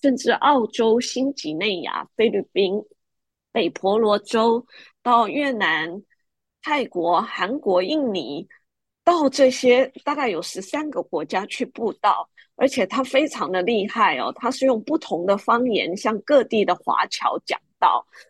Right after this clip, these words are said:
甚至呢，也对着这个不同的国家的人哦，像日韩、菲律宾、印尼啊，这些什么澳洲、新几内亚，各种不同的民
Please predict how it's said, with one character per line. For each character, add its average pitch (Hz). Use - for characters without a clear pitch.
甚 294
至 220
呢， 160
也 180
对 294
着 160
这 180
个 196
不 -
同 160
的 190
国 185
家 233
的 202
人 113
哦， 180
像 208
日 226
韩、 147
菲 220
律 202
宾、 196
印 247
尼 147
啊， 165
这 226
些 208
什 -
么 156
澳 233
洲、 214
新 233
几 -
内 202
亚， 151
各 -
种 220
不 277
同 196
的 208
民 175